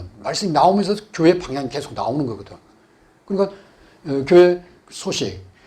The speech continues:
교회에서 지금 진행되고 있는 행사, 교회에서 지금, 어, 예, 관심을 두고 있는 그런 것들이 지금 그 말씀과, 어, 그 기도 속에 있는 기도 제목의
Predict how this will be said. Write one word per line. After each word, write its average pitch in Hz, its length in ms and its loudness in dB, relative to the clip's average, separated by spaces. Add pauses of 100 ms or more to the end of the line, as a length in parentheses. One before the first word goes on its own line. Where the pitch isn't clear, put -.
(180)
교회에서 165 500 4
지금 147 220 -4
진행되고 139 480 2
있는 127 120 -4
행사, 127 420 -8 (360)
교회에서 151 400 0
지금, 160 420 -2 (100)
어, 123 300 -4
예, 120 320 0
관심을 139 420 -6
두고 127 200 0
있는 104 240 -4 (220)
그런 208 200 4
것들이 196 460 0 (920)
지금 135 300 -4
그 104 440 -10 (280)
말씀과, 123 1200 0 (300)
어, 101 300 -8
그 101 340 -10
기도 127 280 -2
속에 117 220 -8
있는 104 180 -8
기도 143 240 -2
제목의 131 520 0